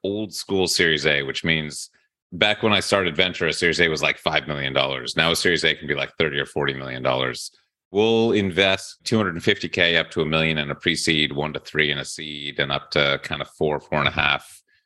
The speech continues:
as part of a ten million dollar Series A. We often lead. We have led about two-thirds of the deals that we have done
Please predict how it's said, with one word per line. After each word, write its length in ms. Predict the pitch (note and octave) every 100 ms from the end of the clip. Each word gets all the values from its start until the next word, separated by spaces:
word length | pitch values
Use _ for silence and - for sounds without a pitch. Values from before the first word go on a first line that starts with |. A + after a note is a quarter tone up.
| _ -
as 180 | F2 -
part 320 | - G2 F#2
of 80 | D#2+
a 80 |
ten 240 | D#2 F2+ D#2
million 240 | D#2 D2+
dollar 220 | D2 C#2+
Series 340 | C2+ D#2+ D2 C#2
A. 420 | D2+ D2 C#2+ C#2
We 480 | F2+ G2 G2 F#2 F2 -
often 420 | G2 A2 C#3+ C3+
lead. 280 | D3 G#3+ F#3 -
We 340 | E2 E2 E2
have 320 | D#2+ D#2+ D2+
led 340 | D#2+ E2+ F2+ E2+
about 300 | D#2 E2 -
two-thirds 420 | G2 F#2 F#2 D#2+
of 60 | F2
the 40 |
deals 600 | D#2+ F#2 F#2+ - - - F2
that 200 | F2+ F2
we 120 | F#2
have 180 | F2 D2+
done 400 | F2+ G2+ A#2+